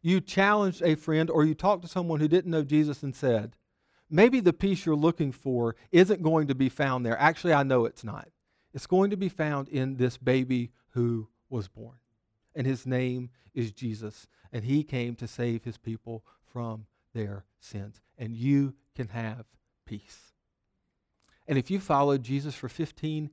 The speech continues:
years, tonight, maybe you need to be reminded that you're at peace with God through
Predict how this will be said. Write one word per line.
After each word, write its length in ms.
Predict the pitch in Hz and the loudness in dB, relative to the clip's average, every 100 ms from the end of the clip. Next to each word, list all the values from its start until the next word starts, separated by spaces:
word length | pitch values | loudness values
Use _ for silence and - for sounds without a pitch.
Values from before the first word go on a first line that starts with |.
| _ | _
years, 560 | - 143 127 113 107 - _ _ _ _ _ _ _ _ _ | -4 0 0 -2 -10 -20 _ _ _ _ _ _ _ _ _
tonight, 380 | 135 131 156 - | -2 0 -2 -4
maybe 260 | 139 160 170 | -2 0 0
you 100 | 170 | -2
need 140 | 160 | -2
to 60 | 143 | -2
be 120 | 143 | 0
reminded 500 | 131 120 120 127 120 | 0 0 -4 -4 -8
that 160 | 113 135 | -10 -2
you're 280 | 131 135 131 | 0 0 -2
at 180 | - | -10
peace 440 | - 123 117 - - _ - | -8 -8 -8 -12 -20 _ -6
with 340 | 131 127 - _ | -4 -4 -8 _
God 420 | - 131 113 117 _ _ _ | -8 -6 -6 -10 _ _ _
through 380 | - 117 113 | -6 -4 -4